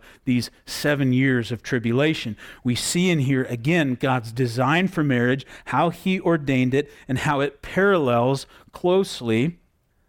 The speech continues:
the events of the end times. I mention this here because this sort of sets the stage. This is now the end, as I've already mentioned,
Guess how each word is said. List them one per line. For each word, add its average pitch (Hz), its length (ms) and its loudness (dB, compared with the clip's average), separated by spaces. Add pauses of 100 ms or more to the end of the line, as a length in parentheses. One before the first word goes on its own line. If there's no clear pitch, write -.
(180)
the 139 180 0
events 139 360 0
of 123 120 -4
the 123 120 2
end 113 180 0
times. 92 520 -4 (1000)
I 139 80 0
mention 180 340 2
this 139 180 0
here 156 120 2
because 143 380 -2
this 208 220 0
sort 185 220 0
of 143 80 0
sets - 340 -2
the 151 100 -6
stage. 156 600 0
This 170 240 -2
is 160 200 0
now 165 320 2 (180)
the 151 180 0
end, 190 300 2
as 156 120 0
I've 151 160 2
already 185 220 2
mentioned, 156 440 0